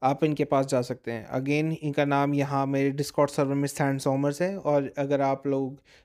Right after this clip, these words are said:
Instagram से, पे इनसे बात करना चाहते हैं तो वो है जी बेस इंडिया,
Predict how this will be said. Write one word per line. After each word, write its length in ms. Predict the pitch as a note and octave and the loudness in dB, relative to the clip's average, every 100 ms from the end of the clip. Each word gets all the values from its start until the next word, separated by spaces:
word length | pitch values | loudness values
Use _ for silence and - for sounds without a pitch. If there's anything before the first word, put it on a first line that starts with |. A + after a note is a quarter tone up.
| - | -8
Instagram 580 | C#3+ E3 D#3 D#3 D#3 D#3+ | -2 0 2 2 0 -2
से, 160 | E3+ | -6
पे 200 | E3 E3 | -4 -2
इनसे 480 | D#3+ E3 E3 - E3+ | -2 -2 -6 -4 0
बात 200 | D#3 D3+ | 2 2
करना 260 | E3 D#3 D3+ | 0 -4 -2
चाहते 360 | D#3+ D3 D#3+ | -2 -2 -2
हैं 140 | F3 F#3 | -4 -6
तो 220 | - D3+ D3+ D3 D3 | -8 -4 0 0 0
वो 140 | D3+ C#3+ | 0 0
है 220 | D3+ C#3+ | 0 -2
जी 360 | D3 D3 E3 | -2 -2 0
बेस 280 | D3+ D3 D3 C#3 | 2 0 0 -6
इंडिया, 300 | A#2 A2 | -4 -6